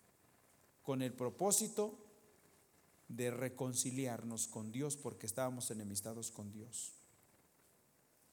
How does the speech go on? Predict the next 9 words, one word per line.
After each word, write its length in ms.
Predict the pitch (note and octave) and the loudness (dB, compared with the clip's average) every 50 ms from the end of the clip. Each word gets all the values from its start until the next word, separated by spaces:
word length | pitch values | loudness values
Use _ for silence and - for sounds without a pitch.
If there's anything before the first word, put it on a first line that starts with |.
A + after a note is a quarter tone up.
| - - - - - - - - - - - | -20 -20 -20 -20 -20 -20 -20 -20 -16 -4 0
no 160 | C3 C#3+ C#3+ | 2 2 4
tomando 640 | C#3+ D3 C3+ C#3 C#3+ D3 D3 C#3+ B2+ C3+ C3 C3+ B2+ - - - - - - - - - - - - - - - - - - - - - - - | 4 4 4 6 6 4 4 4 2 2 2 0 -4 -8 -12 -18 -20 -20 -20 -20 -20 -20 -20 -20 -20 -20 -20 -20 -20 -20 -20 -20 -20 -20 -10 -6
en 160 | - A2 G#2 | -6 -6 -4
cuenta 340 | - - B2+ B2 A2+ - G#2+ | -2 -2 -2 -2 0 -2 -2
nuestros 360 | G#2+ A2+ A2 A2 A2+ A2+ G2+ | -2 -2 -2 -4 -4 -6 -8
pecados. 720 | - A2+ G#2+ - G#2 G2 G2+ G#2+ - G2+ - - - - - - - - - - - - - - - - - - - - - - - - - - - - - - - - | -8 -8 -8 -10 -10 -12 -12 -14 -14 -16 -14 -14 -14 -16 -18 -20 -20 -20 -20 -20 -20 -20 -20 -20 -20 -20 -20 -20 -20 -20 -20 -20 -20 -20 -20 -20 -20 -20 -20 -16 -6 -2
Dijo, 280 | B2+ B2+ A#2 - C#3 | -2 0 0 0 0
"Es 100 | C3+ A#2+ | 0 0
necesario 640 | B2+ B2+ A2+ - G#2+ - - A#2+ A#2+ A#2 A2+ A2 G#2+ | 0 0 0 2 2 2 2 2 0 -2 -4 -6 -8